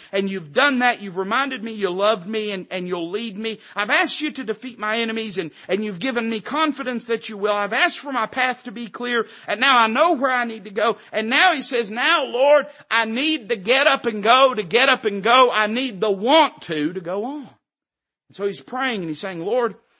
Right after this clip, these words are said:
I need you to breathe new life into my relationship with you." I don't know about you, but there's times that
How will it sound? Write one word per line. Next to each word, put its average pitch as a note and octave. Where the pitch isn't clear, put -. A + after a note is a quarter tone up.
I C4+
need A#3+
you G3+
to F3
breathe D3+
new E3
life A#2+
into B2
my B2+
relationship A2+
with G#2
you." G2
I -
don't F3
know F3+
about E3
you, F#3
but D3+
there's D3+
times E3+
that C3